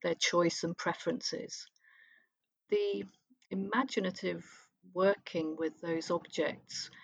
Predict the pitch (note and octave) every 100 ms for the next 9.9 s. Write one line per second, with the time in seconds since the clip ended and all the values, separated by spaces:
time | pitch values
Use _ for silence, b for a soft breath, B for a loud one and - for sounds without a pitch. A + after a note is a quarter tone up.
0 | B B B - - G3+ G3 G3 - B3
1 | - _ _ - F3+ F3+ F3 B3 - _
2 | _ G#3 G#3+ G#3 G3+ - A3+ - - E3
3 | D3+ - E3 D#3+ - F3 E3+ E3 D#3 -
4 | F#3+ F#3 - - - F3+ F#3 - - F#3
5 | G#3 G3 - G#3 G#3 G#3 F3+ - - -
6 | - F#3+ E3+ E3+ F3 F3 F#3+ - G3 F#3+
7 | - F#3 D#3+ - F#3+ F#3 - - F3 E3
8 | E3 E3 - - F3 - - E3+ F3 b
9 | _ - - G#3 - - E3 D3+